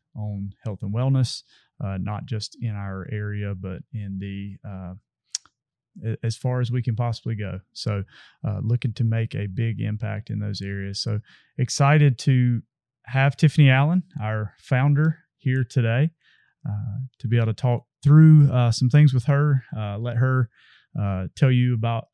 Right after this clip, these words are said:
who she is, how she got into this, what her approach is, and, uh,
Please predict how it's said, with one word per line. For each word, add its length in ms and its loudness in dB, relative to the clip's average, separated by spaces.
who 100 2
she 300 0
is, 160 2
how 140 0
she 180 -2
got 180 2
into 140 6
this, 340 0
what 140 -2
her 140 -2
approach 460 -4
is, 400 -2
and, 420 -4
uh, 280 -8